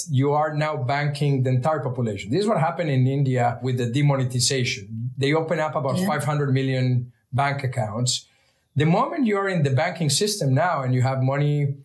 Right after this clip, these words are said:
Speaker 1: there is in your salary savings, then not only you start participating actively of the formal economy, you leave the informal economy, you become the formal economy,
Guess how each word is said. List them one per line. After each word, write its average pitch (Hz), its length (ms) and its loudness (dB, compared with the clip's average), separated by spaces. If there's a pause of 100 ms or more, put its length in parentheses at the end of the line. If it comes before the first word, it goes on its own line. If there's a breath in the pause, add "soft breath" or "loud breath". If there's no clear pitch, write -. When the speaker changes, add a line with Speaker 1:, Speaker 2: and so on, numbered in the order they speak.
Speaker 1:
there 135 100 0
is 127 100 0
in 143 80 2
your 131 100 2
salary 135 460 0
savings, 151 800 0
then 170 480 2
not 147 160 2
only 180 600 -2
you 147 120 0
start 156 300 0
participating 147 640 0
actively 143 720 -2
of 123 140 0
the 127 60 0
formal 139 340 -2
economy, 151 560 0
you 135 120 2
leave 135 220 0
the 143 100 0
informal 135 520 0
economy, 151 380 -2
you 131 120 2
become 127 240 0
the 123 80 0
formal 139 200 0
economy, 170 520 -2